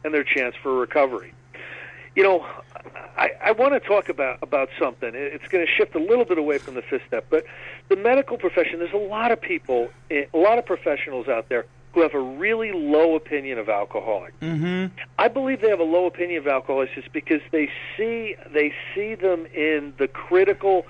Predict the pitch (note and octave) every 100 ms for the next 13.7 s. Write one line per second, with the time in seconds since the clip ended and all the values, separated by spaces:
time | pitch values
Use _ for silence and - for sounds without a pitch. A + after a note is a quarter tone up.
0 | - - - - F3 E3 D3+ D#3 D3 C3
1 | - C#3+ C3 B2 C3 C#3+ D3 C#3+ C#3 C3+
2 | B2 A#2 A#2+ - G#2+ A2 G2 F#2 - -
3 | F#3+ G#3+ D3 A2+ - - - - - -
4 | A3 C4 C4 G3+ E3 D3+ D#3 - B2 -
5 | D3+ C3 B2 A#2+ B2 B2 G2+ - E3 -
6 | G#3+ A3+ G3 E3+ C#3+ B2 A2 - D#3+ D#3+
7 | - D3+ D#3 - D3+ C3 D3+ C3 D3+ D3
8 | D3 C#3+ C#3+ - B2+ A2+ - - - D3+
9 | C3+ C3 - B2+ - C#3+ D#3 D3+ C#3+ C3
10 | - C3 A2+ A#2 B2 C#3+ D#3 D3 C#3 -
11 | - D3 D3 C#3+ C3 A#2 A#2+ - - -
12 | D3+ - - F3 D#3+ C3 D3+ E3+ D#3 C#3+
13 | C#3+ C#3+ C3+ C3+ C3 B2 A#2+